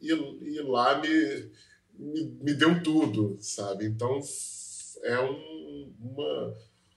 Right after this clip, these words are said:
uma sorte na vida. Eu tenho as duas o tempo todo comigo.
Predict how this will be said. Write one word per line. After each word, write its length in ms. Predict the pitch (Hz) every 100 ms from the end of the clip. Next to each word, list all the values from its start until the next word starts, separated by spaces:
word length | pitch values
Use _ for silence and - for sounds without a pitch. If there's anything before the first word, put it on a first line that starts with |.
| _ _ _
uma 160 | - 151
sorte 600 | 156 - 135 135 - -
na 120 | 127
vida. 380 | 110 110 98 98
Eu 140 | 98
tenho 200 | 98 113
as 140 | 131 113
duas 380 | 113 131 147 139
o 100 | -
tempo 300 | 135 135 160
todo 320 | 131 123 123
comigo. 440 | 131 104 98 92